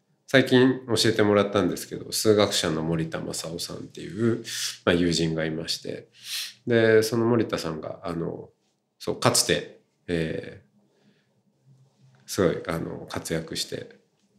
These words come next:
まあ、もう亡くなられた方ですけど、岡清さんっていう数学者が、その宇宙樹っていう話をされたらしいんですね。うーん、その、人間は要は、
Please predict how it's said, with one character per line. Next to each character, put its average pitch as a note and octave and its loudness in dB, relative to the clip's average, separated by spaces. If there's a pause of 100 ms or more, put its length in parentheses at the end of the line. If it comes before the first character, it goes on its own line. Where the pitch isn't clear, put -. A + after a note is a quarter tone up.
(140)
ま A2+ 6
あ、 - 6
も F#2+ 2
う D#2+ 0
亡 E2 -2
く - -4
な E2 0
ら E2 -2
れ - -6
た F2 -8
方 E2+ -8
で - -14 (160)
す - -12
け - -14
ど、 - -12
岡 C3+ 6
清 F#2 2
さ - -4
ん - -14
っ - -14
て - -18
い - -16
う - -20 (120)
数 - -4
学 E2 -2
者 F#2+ -4
が、 C3+ 4 (140)
そ - -8
の F2+ -6
宇 F#2+ 0
宙 F3 6
樹 - 2
っ E2+ -2
て - -12
い - -8
う - -16 (140)
話 E2 -2
を E2 -6
さ - -4
れ D#2 -6
た - -6
ら D#2+ -6
し - -2
い - -6
ん - -8
で - -10
す - -2
ね。 - 4 (1040)
う G#2 0
ー G2 2
ん、 F2+ -8 (260)
そ A2 -2
の、 G2 0 (960)
人 B2 10
間 C#3+ 10
は C#3+ 8
要 D3+ 8
は、 - 6